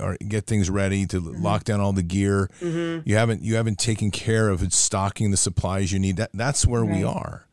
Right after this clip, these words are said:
Speaker 3: Right.
Speaker 2: Right.
Speaker 1: And the storm is coming, and we're gonna do fine. But now
Speaker 2: Yeah.
Speaker 1: this event comes, and again, so this is a, it's a great point, is just go if you're called, man. Go if you're called. It,
Speaker 2: The one
Speaker 1: it, it will be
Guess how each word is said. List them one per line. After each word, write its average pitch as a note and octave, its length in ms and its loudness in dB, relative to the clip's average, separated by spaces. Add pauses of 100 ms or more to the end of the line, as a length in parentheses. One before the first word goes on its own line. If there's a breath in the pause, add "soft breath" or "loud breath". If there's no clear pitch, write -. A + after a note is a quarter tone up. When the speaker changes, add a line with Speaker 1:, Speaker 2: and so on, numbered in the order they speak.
Speaker 3:
Right. D#3 180 0
Speaker 2:
Right. D#3 160 -8 (540)
Speaker 1:
And G#2+ 140 4
the G#2+ 40 4
storm D3+ 420 4
is G#2 120 2
coming, F2+ 400 0
and A#2 120 0
we're B2+ 80 2
gonna C#3+ 180 4
do A2 160 0
fine. F#2+ 560 0 (480)
But G#2+ 120 2
now A#2 160 4
Speaker 2:
Yeah. A2 80 4
Speaker 1:
this C3+ 220 2
event A#2+ 320 0
comes, G2 300 2
and G#2+ 100 2
again, G#2 320 2
so G2 160 0
this G#2 220 0
is G2+ 160 -2
a, F2+ 240 0
it's G2 220 -2
a - 20 0
great G#2+ 260 -2
point, F2+ 380 -2 (1120)
is F2+ 220 -2
just A#2 340 0
go A2+ 280 2
if - 100 -2
you're B2 80 0
called, G#2+ 340 -4
man. D#2 260 -4 (340)
Go F2+ 140 -2
if - 80 -2
you're - 100 -4
called. F2 360 -4
It, - 60 0
Speaker 2:
The B3 80 4
one C4 220 4
Speaker 1:
it, - 60 0
it - 20 0
will A2 120 2
be G3 280 0